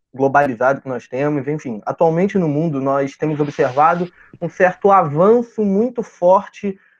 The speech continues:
do conservadorismo, da extrema-direita, de grupos, é, ultraconservadores, digamos assim, e que tem, inclusive, remetendo a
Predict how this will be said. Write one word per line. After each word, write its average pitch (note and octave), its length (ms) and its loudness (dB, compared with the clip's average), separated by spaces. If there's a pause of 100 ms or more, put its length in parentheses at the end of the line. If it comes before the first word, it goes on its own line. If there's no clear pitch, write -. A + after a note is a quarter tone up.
(120)
do D#3+ 100 -6
conservadorismo, F3 1160 -4
da D3 160 -2
extrema-direita, D#3 920 -4
de C#3+ 120 -6
grupos, E3 640 -2 (320)
é, B2+ 1000 -2
ultraconservadores, D3 1120 0
digamos C3 320 -4
assim, E3 400 -6 (420)
e D#3+ 120 -2
que F3+ 420 -4
tem, G3+ 540 2 (220)
inclusive, F3 600 -2
remetendo G3 880 -2
a D#3+ 800 2